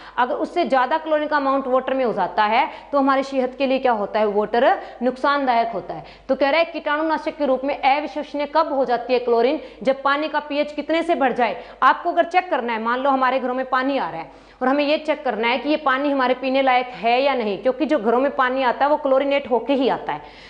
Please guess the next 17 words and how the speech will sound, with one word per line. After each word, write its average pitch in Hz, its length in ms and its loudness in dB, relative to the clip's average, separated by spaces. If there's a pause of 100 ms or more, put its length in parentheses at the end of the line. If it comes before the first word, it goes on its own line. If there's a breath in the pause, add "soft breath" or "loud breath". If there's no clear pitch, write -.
(100)
तो 285 60 4
आप 294 100 2
उसकी 311 220 -4
क्या 311 200 2
check 302 240 -4
करेंगे, 254 280 -4
पीएच 320 420 -2
check 240 200 -6
करेंगे। 165 340 -14 (380 loud breath)
अगर 302 340 6
उस 330 260 -4
water 285 300 0
की 320 160 -6
पीएच 254 500 -4 (280)
कितनी 285 300 2
होती 277 360 0
है, 247 280 2